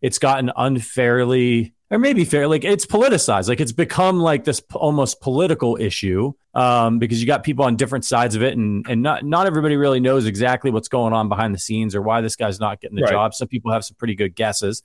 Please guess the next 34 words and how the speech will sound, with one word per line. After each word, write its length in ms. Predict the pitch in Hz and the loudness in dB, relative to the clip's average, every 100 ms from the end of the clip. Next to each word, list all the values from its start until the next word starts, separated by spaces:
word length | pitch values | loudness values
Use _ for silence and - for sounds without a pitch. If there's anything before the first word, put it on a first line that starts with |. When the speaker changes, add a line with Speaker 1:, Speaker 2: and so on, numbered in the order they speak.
| _ | _
Speaker 1:
but 180 | 151 - | 0 2
I 80 | 143 | 0
think 240 | 180 139 | 0 0
probably 480 | 147 160 156 127 127 | 0 2 4 2 2
what, 280 | 117 113 - | 2 0 -2
what 220 | 113 117 | 0 0
it, 200 | 107 - | 0 0
what 140 | 131 | 0
it 100 | 110 | 2
is, 340 | 120 110 101 107 | 2 2 -2 -2
like 200 | 110 104 | -2 0
with 160 | 95 | -2
a 60 | 95 | 0
lot 180 | 110 98 | 2 0
of 80 | 98 | -2
things 180 | 87 | -4
in 80 | 90 | -4
life, 220 | 90 101 | -4 -4
it's 100 | - | -6
probably 380 | - 123 95 92 | -2 0 0 -4
shades 320 | - 104 90 | -4 -4 -4
of 60 | 92 | -4
gray. 280 | 104 90 87 _ - | -2 -2 -4 _ -2
But, 260 | 143 - _ 123 - | -2 -4 _ -16 -4
you 140 | 131 | 0
know, 360 | 120 117 - 127 | 0 0 -2 0
uh, 120 | 117 117 | 0 0
this 240 | 139 - | -4 -2
week, 360 | 156 226 143 143 | 0 2 0 -2
the 80 | 110 | -2
big 360 | 139 135 117 | 2 0 0
discussion 540 | 110 113 107 104 135 117 | -4 -4 -2 -2 0 -2
was 120 | 110 | 0
around 360 | 110 107 110 | 0 2 0